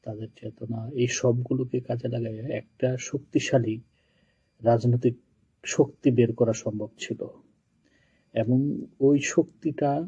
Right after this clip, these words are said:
বাংলাদেশে আজকে প্রধান শক্তি হওয়া সম্ভব ছিল, প্রধান রাজনৈতিক শক্তি হওয়া সম্ভব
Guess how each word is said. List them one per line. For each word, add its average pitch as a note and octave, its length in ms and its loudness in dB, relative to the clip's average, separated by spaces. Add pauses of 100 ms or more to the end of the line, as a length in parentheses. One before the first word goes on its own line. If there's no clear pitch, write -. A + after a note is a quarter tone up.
(920)
বাংলাদেশে B2 720 2 (520)
আজকে B2 280 -4 (1000)
প্রধান C3+ 340 4 (300)
শক্তি - 380 2
হওয়া B2 240 4
সম্ভব A2+ 300 2
ছিল, - 180 -2
প্রধান B2 300 2
রাজনৈতিক B2 420 4
শক্তি - 300 -4
হওয়া A#2+ 100 4
সম্ভব G#2+ 340 -2